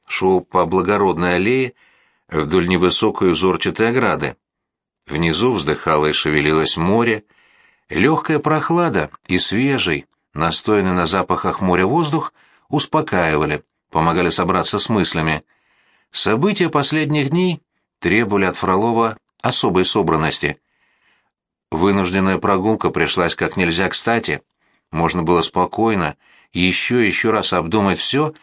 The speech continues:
с чем придётся столкнуться завтра, ибо завтра предстояло раскрыть тайну,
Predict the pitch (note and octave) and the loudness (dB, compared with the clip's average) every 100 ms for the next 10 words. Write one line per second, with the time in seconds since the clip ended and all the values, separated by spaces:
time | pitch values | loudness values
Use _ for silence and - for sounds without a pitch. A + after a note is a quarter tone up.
0 | _ _ - - D#3 C#3 B2 C#3 C3 A2+ | _ _ -8 -2 0 0 0 0 -2 0
1 | B2 A2+ C3 B2 D3+ B2+ G2 D2 - D#2 | -2 0 -2 -2 -2 0 -2 -2 -4 -6
2 | _ - _ _ _ - D#2 D2 E2 D#2+ | _ -20 _ _ _ -6 -2 0 0 2
3 | F#2+ G2+ G2+ F2+ F2+ E2+ - F2 F#2 F#2 | 0 0 0 0 0 -2 -2 0 2 2
4 | F2 E2 F#2 F2 - F2+ F2+ F#2 A2+ | 0 -2 -2 -2 0 0 0 0 -4